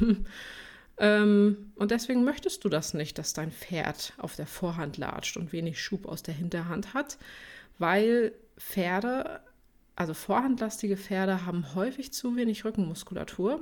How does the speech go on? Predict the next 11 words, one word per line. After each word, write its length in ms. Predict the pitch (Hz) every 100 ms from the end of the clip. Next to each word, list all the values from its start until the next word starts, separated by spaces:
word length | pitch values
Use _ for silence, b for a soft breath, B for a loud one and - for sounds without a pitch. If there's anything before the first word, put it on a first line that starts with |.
| 254
was 240 | 208 202
wiederum 460 | 226 208 190 196 190
nicht 240 | 190 -
gut 220 | - 185 247
ist, 200 | 285 -
wenn 160 | 196
du 60 | 196
dein 200 | 240 285
Pferd 520 | - 190 202 277 -
reiten 420 | 330 381 381 185
möchtest. 640 | 156 156 - - - -